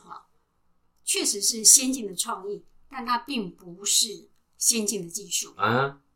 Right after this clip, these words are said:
Speaker 1: 对吧？
Speaker 2: 对。
Speaker 1: 好，那或许哦，老张当时，当下有同意，啊，老曹也不一定能成功啊。
Speaker 2: 对啊。
Speaker 1: 只是说，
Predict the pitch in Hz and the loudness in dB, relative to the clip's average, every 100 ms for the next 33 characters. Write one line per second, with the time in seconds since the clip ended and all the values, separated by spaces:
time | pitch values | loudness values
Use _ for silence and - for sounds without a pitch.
0 | _ - - - - - - - - - | _ -16 -10 -10 -10 0 2 2 -4 -12
1 | _ _ _ 330 311 285 254 233 - _ | _ _ _ 4 6 6 2 -6 -18 _
2 | _ _ _ - 403 - - 180 185 - | _ _ _ 0 2 4 0 -2 -14 -20
3 | _ 214 196 247 294 302 294 - 311 - | _ -4 0 4 2 0 -6 0 2 2
4 | 208 202 214 240 _ - 339 349 339 220 | 0 -4 -6 -12 _ 2 4 6 4 4
5 | 180 - 190 233 208 - _ _ _ _ | -2 -12 -8 -6 -8 -12 _ _ _ _
6 | _ _ _ _ _ - 233 190 170 196 | _ _ _ _ _ -4 -2 0 0 0
7 | 196 233 214 208 185 175 180 175 190 180 | -2 -2 -4 -4 -4 -4 -6 -6 -14 -14
8 | 180 180 _ - 175 - - _ - - | -14 -18 _ -6 -6 -6 -14 _ -4 -2
9 | 349 392 403 392 403 | 2 2 2 0 -4